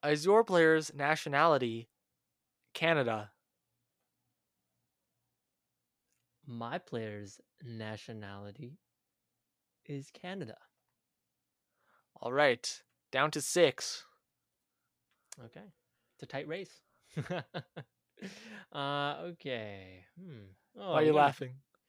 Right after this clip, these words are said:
Speaker 2: we
Speaker 1: Did I
Speaker 2: got
Speaker 1: miss
Speaker 2: a
Speaker 1: the joke?
Speaker 2: No, you didn't miss the joke. We just got a bunch of old fucks, just like it seems like every other time.
Speaker 1: Oh.
Speaker 2: Um, all right.
Speaker 1: <laughs>
Speaker 2: Let's see. Okay.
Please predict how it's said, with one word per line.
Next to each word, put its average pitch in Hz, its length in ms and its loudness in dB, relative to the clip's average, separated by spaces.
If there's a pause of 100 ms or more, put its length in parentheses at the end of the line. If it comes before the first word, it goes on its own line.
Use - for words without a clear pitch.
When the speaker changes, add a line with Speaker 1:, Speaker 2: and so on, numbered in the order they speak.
(280)
Speaker 2:
we 147 140 -12
Speaker 1:
Did 147 100 2
I 151 40 4
Speaker 2:
got 143 80 2
Speaker 1:
miss 147 100 2
Speaker 2:
a 131 40 -4
Speaker 1:
the 147 60 0
joke? 135 360 0 (240)
Speaker 2:
No, 117 260 -8
you 101 160 -10
didn't 107 220 -10
miss 101 100 -16
the - 100 -18
joke. 104 300 -12
We 120 80 -14
just 110 140 -18
got 120 100 -6
a 107 60 -10
bunch 113 180 -8
of 107 60 -10
old 107 200 -10
fucks, 104 340 -12
just - 120 -20
like 110 160 -14
it 107 100 -20
seems 117 140 -12
like 107 140 -10
every 113 180 -6
other 113 100 -6
time. 110 280 -12 (260)
Speaker 1:
Oh. 139 40 -12
Speaker 2:
Um, 135 640 -2
all 165 80 -4
right. 143 280 0 (220)
Speaker 1:
<laughs> 139 200 -6
Speaker 2:
Let's 131 200 -6
see. 123 360 0 (1400)
Okay. 95 920 -16